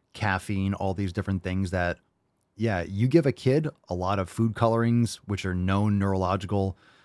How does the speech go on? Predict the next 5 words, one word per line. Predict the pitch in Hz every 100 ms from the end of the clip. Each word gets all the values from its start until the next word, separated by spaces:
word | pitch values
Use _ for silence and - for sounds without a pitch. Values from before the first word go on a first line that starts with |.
| _ -
um, | 90 85 82 78 80 _ _ _ _
agents. | 104 101 104 107 - - _ _ _
You | 117 104
give | 110 98
them | 98 90 87 82